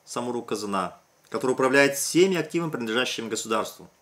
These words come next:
Там Абулгазин занимался вопросами управления нефтегазами и горнопромышленными государственными активами. Что такое «Самрук Казына»? Это госхолдинг, который владеет всей государственной собственностью.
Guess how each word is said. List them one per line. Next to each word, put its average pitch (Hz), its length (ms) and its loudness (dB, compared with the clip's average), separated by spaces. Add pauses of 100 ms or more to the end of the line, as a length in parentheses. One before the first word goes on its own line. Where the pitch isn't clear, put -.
(140)
Там 220 180 6
Абулгазин 185 400 8
занимался 175 440 4
вопросами 160 400 0
управления 147 420 2
нефтегазами 147 680 2
и - 20 0
горнопромышленными 131 800 0
государственными 120 600 -2
активами. 104 440 -8 (280)
Что - 220 2
такое 202 320 4
«Самрук 151 360 2
Казына»? 110 460 -2 (240)
Это 139 480 2
госхолдинг, 123 760 -2 (260)
который 143 340 0
владеет 143 500 2 (200)
всей 180 460 2
государственной 135 680 -2
собственностью. 87 720 -6